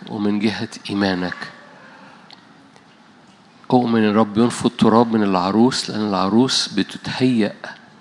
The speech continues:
بتهيأ نفسها وهو بيهيأها لأمور، آم، آم، مهم إنها تقف فيها وتسترد مكانتها فيها.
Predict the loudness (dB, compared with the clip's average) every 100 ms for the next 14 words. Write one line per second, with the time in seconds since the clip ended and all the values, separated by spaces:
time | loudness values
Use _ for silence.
0 | -20 -20 -20 -20 -20 -20 -20 -20 -12 -4
1 | 0 0 0 -2 0 0 0 0 4 4
2 | 4 0 -2 0 0 -2 -8 -10 -12 -20
3 | -20 -20 -20 -20 -20 -20 -20 -20 -18 -8
4 | 0 2 0 0 0 2 0 -2 -4 -10
5 | -8 -4 -2 -2 -6 -10 -16 -14 -14 -14
6 | -20 -20 -20 -14 -12 -10 -10 -12 -14 -20
7 | -20 -20 -20 -20 -20 -20 -20 -20 -20 _
8 | _ _ -20 _ -6 -4 0 2 2 2
9 | -2 -2 -2 -2 -10 -6 -6 -4 -6 -6
10 | -8 -4 2 2 2 0 0 -4 -4 -4
11 | -6 -8 -8 -10 -10